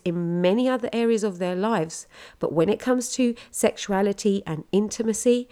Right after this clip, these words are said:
there is dysfunction and there is brokenness and counterfeits, or they've never really enjoyed healthy, liberating connection. And I don't just mean sexually, but, you know, relationally with family or friends or, or even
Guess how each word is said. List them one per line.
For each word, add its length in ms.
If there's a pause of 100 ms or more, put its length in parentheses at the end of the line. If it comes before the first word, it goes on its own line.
there 200
is 100
dysfunction 800 (160)
and 200
there 460
is 220
brokenness 880
and 180
counterfeits, 880 (200)
or 400
they've 260 (100)
never 300
really 340
enjoyed 400
healthy, 760
liberating 580
connection. 680
And 200 (100)
I 120
don't 240
just 180
mean 140
sexually, 640 (320)
but, 280 (260)
you 80
know, 160
relationally 840
with 140
family 500
or 100
friends 680
or, 220 (320)
or 260
even 400